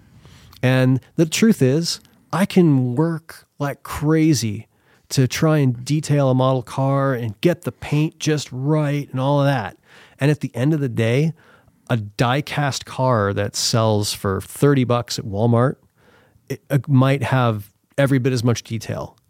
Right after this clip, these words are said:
That, and it was printed on a machine, uh, and, and the machine made a thousand of them in one day. Um, and every single one of them, the paint is perfect. And, you know, and there,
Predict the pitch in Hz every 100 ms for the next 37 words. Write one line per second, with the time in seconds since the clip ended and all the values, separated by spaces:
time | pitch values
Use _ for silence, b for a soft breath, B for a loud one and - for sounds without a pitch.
0 | _ 113 117 135 139 135 - - 147 151
1 | 127 120 110 - 123 107 - _ b b
2 | b b - 110 104 104 107 - _ _
3 | 127 113 107 104 120 110 110 110 104 127
4 | 120 113 113 110 - 127 113 107 101 85
5 | 82 92 95 95 95 92 87 - b b
6 | b b b b b b - 113 101 98
7 | - _ _ - 123 127 127 127 - 131
8 | 123 123 101 101 107 127 107 110 - 120
9 | 107 - - - B B B B B B
10 | B B B B B - 156 156 156 139
11 | B - 180 139 113 139 - 170 156 160